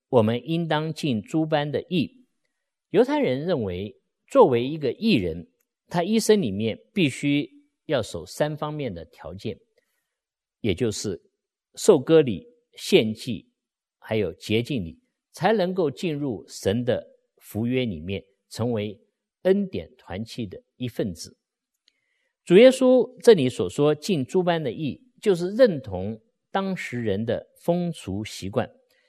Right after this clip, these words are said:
主耶稣已经行了割礼、献祭，所以他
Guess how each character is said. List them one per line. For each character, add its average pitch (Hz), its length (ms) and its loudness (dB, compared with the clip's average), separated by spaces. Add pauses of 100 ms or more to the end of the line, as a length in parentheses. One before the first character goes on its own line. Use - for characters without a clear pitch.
(200)
主 175 120 4
耶 247 120 12
稣 254 200 2
已 107 180 2
经 151 200 -4
行 123 260 -4
了 113 140 -2
割 151 220 2
礼、 120 340 -4
献 113 320 -2
祭， - 260 -8 (360)
所 165 160 0
以 131 140 -2
他 139 460 -6